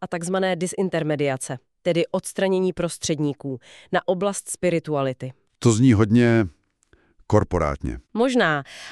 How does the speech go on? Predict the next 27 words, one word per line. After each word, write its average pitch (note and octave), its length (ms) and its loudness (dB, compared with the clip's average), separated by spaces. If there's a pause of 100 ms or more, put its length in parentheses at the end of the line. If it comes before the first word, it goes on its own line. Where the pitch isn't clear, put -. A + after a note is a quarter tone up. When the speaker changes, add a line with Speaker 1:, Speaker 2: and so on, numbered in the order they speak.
Speaker 1:
ale F#3 200 2
je - 100 0
to G#3 120 -2
trefné. D#3+ 520 -2 (360)
Je B3+ 80 2
to D4 100 -2
podobně C4+ 380 2
radikální B3 540 0
posun, A#3 460 -2 (100)
jako F#3+ 240 0
byl G3+ 180 0
přechod - 480 -4
od - 180 -6
taxíků A3+ 640 -4
k - 160 -12
Uberu F#3 420 2 (120)
nebo F#3 260 2
od - 160 -4
hotelu F3+ 440 0
k - 120 -18
Airbnb. D#3 500 0 (440)
Speaker 2:
Jen G#2+ 200 6
v F#2 40 0
mnohem A#2 280 4
osobnější A2 560 0
sféře. F#2+ 480 2 (140)
Speaker 1:
Ano. G3 260 0